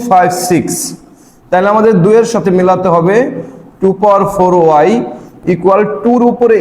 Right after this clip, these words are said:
এইট, অর্থাৎ আটটা দুই যদি আমরা গুণ করি, এটারে লসাগু করলেই পাবেন আপনারা, যে আটটা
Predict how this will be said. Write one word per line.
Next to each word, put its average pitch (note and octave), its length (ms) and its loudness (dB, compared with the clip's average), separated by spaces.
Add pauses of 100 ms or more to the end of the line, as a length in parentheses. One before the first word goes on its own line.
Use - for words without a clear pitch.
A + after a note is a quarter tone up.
এইট, F3+ 120 -2 (100)
অর্থাৎ F#3+ 200 -4 (200)
আটটা - 300 -4 (100)
দুই A3 120 2 (100)
যদি G3+ 120 2 (100)
আমরা E3+ 140 2 (120)
গুণ A3+ 200 4
করি, E3 180 2
এটারে F3 280 2
লসাগু F3+ 380 2
করলেই D3+ 300 4
পাবেন C#3 280 0
আপনারা, D#3 260 0 (720)
যে D#3 80 2 (100)
আটটা F#3+ 240 -2